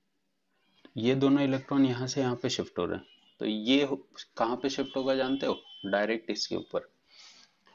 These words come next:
ऐसे दिखेगा। तो finally जो इसका structure मिलेगा तुमको hybrid वाला, वो कैसे दिखेगा? ऐसे सीएच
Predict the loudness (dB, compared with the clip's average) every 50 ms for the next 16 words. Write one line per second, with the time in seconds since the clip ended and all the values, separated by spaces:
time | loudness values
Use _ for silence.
0 | -20 _ _ _ _ -6 -4 -2 -2 -2 -2 -2 -2 -4 -4 -6 -8 -10 -10 -10
1 | -12 -14 -18 -20 -20 -20 -20 -20 -20 -20 -20 -20 -20 _ _ _ -20 -20 -20 _
2 | _ -12 -12 -4 -2 0 0 0 0 -2 -2 -2 -2 -2 -2 0 0 0 0 0
3 | -2 -4 -4 -4 -2 -2 -2 -4 -4 -4 -4 -4 -2 0 0 0 0 0 -2 -2
4 | -2 -4 -6 -6 -8 -8 -8 -8 -6 -6 -6 -6 -8 -10 -12 -14 -16 -18 -16 -8
5 | -4 -2 -2 -2 -2 -2 -2 -2 0 0 -2 -2 -4 -6 -6 -8 -10 _ _ _
6 | _ _ _ _ _ _ _ _ _ _ -10 -8 -4 -2 -2 -2 -2 -4 -6 -6
7 | -6 -8 -8 -8 -10 -10 -10 -12 -18 _ _ _ _ _ _ _ _ _ _ -20
8 | -16 -12 -12 -10 -10 -10 -12 -14 -18 _ _ _ _ _ _ _ _ _ _ _
9 | _ _ _ _ _ _ _ _ _ -20 -20 _ _ _ _ -16 -10 -6 -4 -2
10 | -2 -4 -6 -6 -8 -8 -8 -10